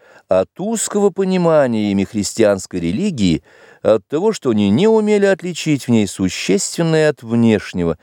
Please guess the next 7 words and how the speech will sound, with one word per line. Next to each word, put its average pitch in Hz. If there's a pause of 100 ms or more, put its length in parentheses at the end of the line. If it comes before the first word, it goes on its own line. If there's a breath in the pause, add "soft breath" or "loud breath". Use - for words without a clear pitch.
(140)
содержания 95 (240)
от 95
обряда. 85 (840)
Но 85
и 82
этот 208
ответ 185